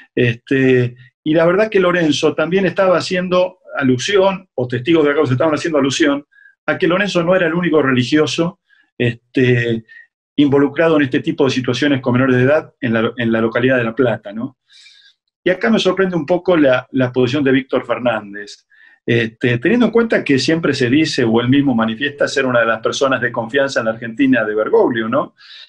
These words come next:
Entonces, sí, me parece que si la política del Papa, este,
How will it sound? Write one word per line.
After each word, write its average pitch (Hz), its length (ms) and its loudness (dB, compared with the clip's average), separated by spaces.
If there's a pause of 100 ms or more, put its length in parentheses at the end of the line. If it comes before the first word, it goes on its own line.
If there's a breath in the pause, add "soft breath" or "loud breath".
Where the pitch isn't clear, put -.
(160 loud breath)
Entonces, 131 920 0
sí, 139 320 0
me 139 140 -2
parece 143 480 -2
que 131 140 0
si 139 440 0 (460)
la 135 200 2
política 165 540 0
del 139 160 0
Papa, 113 500 -2 (460 loud breath)
este, 113 600 -4